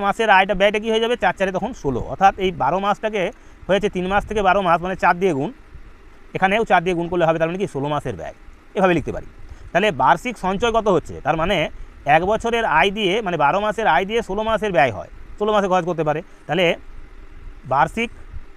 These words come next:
সঞ্চয় হবে কত না, চার মাস, চার মাসের ব্যয়টা সঞ্চয় হয়ে যাচ্ছে। তাহলে চার মাসের ব্যয়টা কত ছিল, বলেছিল তিন মাসের যেটা ব্যয় আয় সেটাই হলো চার মাসের ব্যয়, তাহলে ব্যয় বানানটা এখানে ভুল আছে, ব্যয়, তাহলে তিন মাসের আয় কত হবে না, হাজার পঞ্চাশ টাকা,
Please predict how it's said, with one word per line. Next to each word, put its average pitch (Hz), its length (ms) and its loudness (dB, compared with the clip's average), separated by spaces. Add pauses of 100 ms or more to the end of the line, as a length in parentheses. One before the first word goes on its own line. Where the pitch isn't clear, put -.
সঞ্চয় 175 360 4
হবে 208 140 4
কত 185 180 0 (420)
না, 156 120 2
চার 127 280 2
মাস, 123 200 -4 (440)
চার 175 220 8
মাসের 226 320 0
ব্যয়টা 180 360 4
সঞ্চয় 156 360 -4
হয়ে 131 180 -2
যাচ্ছে। - 260 -8 (480)
তাহলে 160 320 0
চার 170 180 2
মাসের 196 260 -2
ব্যয়টা 185 260 2
কত 180 220 0
ছিল, 190 140 -2 (140)
বলেছিল 165 340 -2
তিন 165 200 -6
মাসের 190 300 0
যেটা 196 200 0
ব্যয় 180 260 4 (420)
আয় 160 280 8
সেটাই 185 260 -2
হলো 202 140 2
চার 175 180 2
মাসের 190 300 -2 (300)
ব্যয়, 190 220 6 (300)
তাহলে 170 260 2 (340)
ব্যয় 139 200 -2
বানানটা 139 260 -6
এখানে 127 200 -8 (200)
ভুল 135 160 -8
আছে, - 160 -10 (720)
ব্যয়, 151 220 4 (140)
তাহলে 151 200 -4
তিন 185 140 2
মাসের 226 300 2
আয় 185 160 6
কত 220 160 0
হবে 220 260 4
না, 233 100 -2
হাজার 180 280 4
পঞ্চাশ 214 320 0
টাকা, 208 220 2